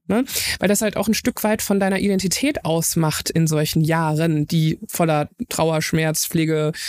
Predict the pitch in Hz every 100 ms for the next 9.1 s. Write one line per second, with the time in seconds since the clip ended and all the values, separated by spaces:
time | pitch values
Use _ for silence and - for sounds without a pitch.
0 | - - - 165 170 - - 170 180 220
1 | 170 - - - - 156 151 151 - 160
2 | 151 147 147 151 143 143 143 151 143 143
3 | 160 214 202 156 151 143 160 160 160 160
4 | - 160 - 165 165 156 - 156 170 180
5 | 175 180 160 156 180 170 165 - - -
6 | - 156 156 156 - - - 165 170 165
7 | 156 - 160 - 156 - - - - 156
8 | 160 - 156 - 160 160 - 170 170 196
9 | 180